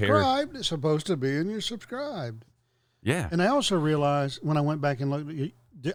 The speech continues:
Speaker 1: actual channel, uh, of yours, it, I missed another one.
Speaker 2: Hmm.
Speaker 1: And actually, I ha-, I hate to say this, and I'm not trying to be, uh,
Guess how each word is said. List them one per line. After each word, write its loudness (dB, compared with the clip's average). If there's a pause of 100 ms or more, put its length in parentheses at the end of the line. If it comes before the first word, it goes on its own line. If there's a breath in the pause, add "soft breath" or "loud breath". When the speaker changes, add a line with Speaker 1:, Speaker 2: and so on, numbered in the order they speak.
Speaker 1:
actual 0
channel, 2 (760 soft breath)
uh, -4 (100)
of -2
yours, 0 (360)
it, -14 (1160)
I 2
missed 0
another 0
one. -4 (880)
Speaker 2:
Hmm. 0
Speaker 1:
And 0
actually, 2 (460)
I -10
ha-, -2 (120)
I -2
hate 2
to -6
say 2
this, 0
and 0
I'm -2
not -4
trying -4
to -8
be, -10 (840)
uh, -8